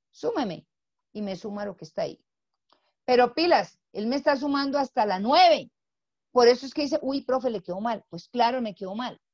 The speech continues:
Porque este me estaba sumando hasta la nueve y esta la nueve, este me suma hasta la nueve. Pero si yo quiero que me sume hasta la diez, ¿qué hago? Me paro y ¿qué le digo acá? "Súmeme hasta la diez". ¿Sí o no?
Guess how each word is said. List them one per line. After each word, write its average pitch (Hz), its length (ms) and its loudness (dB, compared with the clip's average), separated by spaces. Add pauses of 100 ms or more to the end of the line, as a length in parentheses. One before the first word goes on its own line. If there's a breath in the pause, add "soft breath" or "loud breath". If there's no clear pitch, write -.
(640)
Porque 214 340 -2
este 220 200 -2
me 240 100 -2
estaba 214 260 -2
sumando 202 320 -8
hasta 220 180 -8
la 160 120 -6
nueve 220 240 -8
y 202 60 -8
esta 196 200 -4
la 170 120 -4
nueve, 233 300 -8
este 208 220 -8
me 175 140 -12
suma 208 220 -14
hasta 202 200 -12
la 165 140 -12
nueve. 220 320 -10 (320)
Pero 233 160 2
si 240 160 -4
yo 247 100 2
quiero 285 240 0
que 262 80 -8
me 202 140 -8
sume 247 180 -6
hasta 254 200 -6
la 196 100 -2
diez, 196 240 -6
¿qué 269 140 -4
hago? 180 280 -2 (160)
Me 185 160 -8
paro 220 300 0
y 240 60 -8
¿qué 254 120 -6
le 240 80 -2
digo 240 200 -2
acá? 226 300 -8 (1600)
"Súmeme 247 520 -2 (120)
hasta 170 260 -10
la 151 120 -6
diez". - 360 -14 (300)
¿Sí 339 320 -6 (140)
o 214 100 -6
no? 202 240 -10